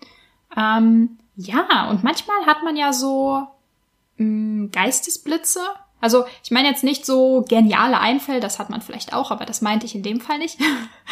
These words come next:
Also ich meine so, ähm, Momente, wenn man eigentlich eher ungeordnet über irgendwas nachdenkt, ähm, ja, einfach mal so eine Reihe von Erinnerungen und Ereignissen im Kopf hat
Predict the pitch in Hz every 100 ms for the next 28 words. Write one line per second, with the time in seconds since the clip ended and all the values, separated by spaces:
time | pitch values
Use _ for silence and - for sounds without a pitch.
0 | - - - - 240 226 262 240 233 285
1 | 233 233 240 226 220 220 220 - - 220
2 | 208 196 240 440 - 226 269 427 - _
3 | 240 247 - 320 370 - 311 - 254 277
4 | 294 294 - - 320 359 294 254 269 269
5 | 247 262 262 254 254 240 220 - 240 233
6 | 226 214 202 240 - - 208 220 220 226
7 | 226 - 208 208 214 214 208 190 185 -
8 | 226 240 226 220 220 214 220 196 247 294
9 | - 240 220 262 311 262 262 262 254 233
10 | 226 - - 240 311 302 302 277 311 302
11 | 277 254 - 302 - 359 427 -